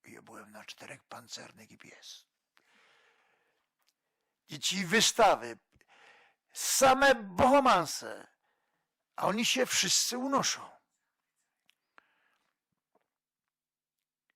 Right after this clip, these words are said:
Przygód. Mojego syna wysłałem na obóz konny.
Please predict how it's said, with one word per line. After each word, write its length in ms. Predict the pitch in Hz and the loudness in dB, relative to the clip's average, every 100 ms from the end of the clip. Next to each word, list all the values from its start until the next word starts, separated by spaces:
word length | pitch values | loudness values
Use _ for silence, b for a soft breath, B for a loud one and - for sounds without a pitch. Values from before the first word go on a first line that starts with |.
| _ _ _ _ _ _ _ | _ _ _ _ _ _ _
Przygód. 600 | - - 196 151 - - - B B B B B B B B | 0 0 0 -8 -14 -18 -18 B B B B B B B B
Mojego 300 | 120 139 131 | -12 -10 -8
syna 400 | - - 147 139 - b b _ - | -6 -6 -8 -12 -14 b b _ -20
wysłałem 960 | 110 131 - 113 117 117 110 120 113 _ _ _ _ | -18 -10 -8 -8 -10 -12 -12 -18 -18 _ _ _ _
na 300 | _ 127 - | _ -18 -16
obóz 500 | - 123 117 - - - | -18 -18 -16 -10 -10 -6
konny. 880 | - 135 123 117 104 - - - | -6 -6 -12 -20 -20 -20 -20 -20